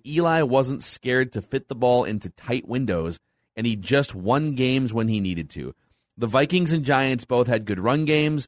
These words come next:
stout defenses, and cantankerous coaches. However,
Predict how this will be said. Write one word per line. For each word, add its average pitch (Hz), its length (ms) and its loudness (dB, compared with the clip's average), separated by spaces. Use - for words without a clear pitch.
stout - 380 -2
defenses, 120 680 -2
and 104 160 -6
cantankerous 120 1000 -4
coaches. 101 460 -2
However, 107 500 0